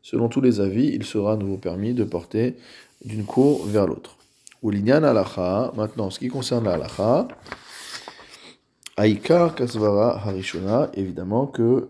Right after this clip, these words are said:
le ikar, la halacha à retenir, c'est selon le premier avis.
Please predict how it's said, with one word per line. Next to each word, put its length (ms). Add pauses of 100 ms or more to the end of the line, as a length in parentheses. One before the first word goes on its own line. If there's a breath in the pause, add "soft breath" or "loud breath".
le 360
ikar, 440
la 80
halacha 280
à 40
retenir, 460
c'est 140
selon 240
le 200
premier 340
avis. 460